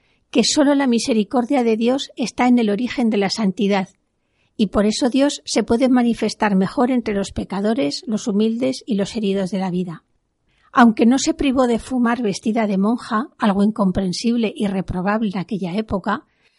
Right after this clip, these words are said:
lo que verdaderamente escandalizó en su vida fue la extrema dedicación a los pobres y, en consecuencia, su pobre vida. Muy pobre. Curiosamente, lo mismo les pasó a Clara y Francisco de Asís y a Pedro Aldo.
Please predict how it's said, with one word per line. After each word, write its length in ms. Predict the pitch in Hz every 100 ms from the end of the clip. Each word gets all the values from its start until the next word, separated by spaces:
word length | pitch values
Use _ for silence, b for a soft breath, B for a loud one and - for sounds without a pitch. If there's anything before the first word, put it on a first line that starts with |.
| _
lo 160 | 240 226
que 100 | 247
verdaderamente 720 | 226 233 240 262 277 277 294
escandalizó 680 | 277 - 269 254 240 233 247
en 80 | 226
su 180 | 262
vida 320 | 226 240 269 -
fue 240 | - 240
la 80 | 208
extrema 460 | - - 240 254
dedicación 600 | 254 220 220 208 - 220
a 80 | 220
los 160 | 196 -
pobres 480 | 214 202 220 247 - _ _ -
y, 160 | 226
en 80 | 202
consecuencia, 760 | 233 240 247 220 208 196 220
su 180 | 202 226
pobre 300 | - 196 202
vida. 400 | 196 185 175 - _ _ _ _ -
Muy 240 | 233 240
pobre. 480 | 233 190 185 180 180 _ _ _
Curiosamente, 960 | - 220 247 294 247 233 220 240 269 _ _ -
lo 140 | 208
mismo 320 | 220 226 269
les 180 | 233 -
pasó 460 | 240 180 - 247 - _ _ -
a 160 | 226 220
Clara 400 | 226 240 294 403
y 100 | 294
Francisco 580 | 240 208 196 196 - 190
de 120 | 196
Asís 380 | 180 277 - - _ _ -
y 160 | 202
a 80 | 180
Pedro 380 | - 185 185 180
Aldo. 340 | 190 170 175